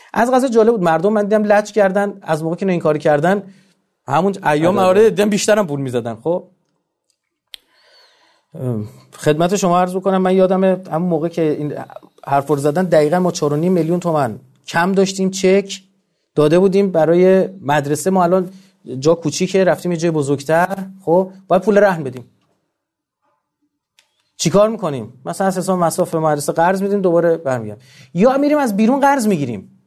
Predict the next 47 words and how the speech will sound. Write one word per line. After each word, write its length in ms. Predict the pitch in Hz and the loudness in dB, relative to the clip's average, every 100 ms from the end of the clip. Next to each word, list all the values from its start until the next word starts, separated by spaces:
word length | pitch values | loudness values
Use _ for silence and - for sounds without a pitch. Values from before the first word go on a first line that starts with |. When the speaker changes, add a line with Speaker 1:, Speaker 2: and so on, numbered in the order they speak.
| _ _ 120 | _ _ -20
Speaker 2:
ام. 140 | 107 104 _ | -20 -20 _
Speaker 1:
مثلاً 180 | - 208 | -4 -2
عرض 280 | 190 226 233 | 0 -2 0
کردم، 200 | 226 202 | 0 0
مثلاً 200 | 202 233 | -2 0
یه 180 | 233 | 0
بانی 360 | 226 208 220 220 | 2 2 2 2
می‌شناسیم، 360 | 240 247 - 233 | -2 -6 -10 -6
می‌گیم: 180 | 226 | -2
«آقا، 160 | 226 220 | 0 2
برای 160 | 214 202 | 2 0
مؤسسه 480 | 196 185 185 180 | 0 -2 -4 -6
گیر 160 | 196 196 | -6 -4
کردیم، 260 | 190 170 175 | -2 0 0
یه 120 | 190 | -2
مثلاً 240 | 180 180 | -2 -2
یک 240 | 185 170 - | -2 -2 -4
دو، 140 | - | -2
یکی 220 | 175 160 | -2 0
دو 80 | 180 | -2
تومن 200 | 180 190 | 2 0
پول 180 | 190 185 | 0 2
داری 160 | 190 | 4
قرض 260 | 160 147 139 | 4 2 0
بدی.» 220 | 143 147 147 _ _ | -4 -6 -10 _ _
قرض 240 | 208 233 240 | 0 0 0
می‌ده، 120 | 240 | -2
مثلاً 340 | 226 226 226 | -2 0 -2
توی 140 | 233 233 | -2 -4
چهار 240 | 240 240 | 0 2
قسمش 260 | 220 214 190 | 2 -2 0
برمیگردیم، 840 | 160 123 98 92 98 - - - - | 0 -2 -8 -12 -16 -20 -20 -14 -4
تو 80 | |
دو 140 | 208 233 | 2 4
قسمش 280 | 240 240 220 | 2 0 0
برمیگردیم. 440 | 190 135 107 107 - - | 0 -2 -6 -14 -20 -6
همین 180 | 208 247 | 0 2
بنده 280 | 214 196 190 | 2 2 -2
خدایی 340 | 190 190 220 | 0 2 4
که 100 | 214 | 2
ما 140 | 180 175 | -2 -2
ازش 340 | 170 175 - | -2 -2 -2
رفتیم 240 | 147 180 | -6 -4
آهن 300 | - 160 160 | -2 -2 -2
خریدیم، 380 | 160 165 160 202 | -2 -2 0 -2
بیچاره‌اش 380 | 202 190 196 214 | -2 2 2 2
کردیم. 400 | 175 147 135 113 | 0 0 -2 -8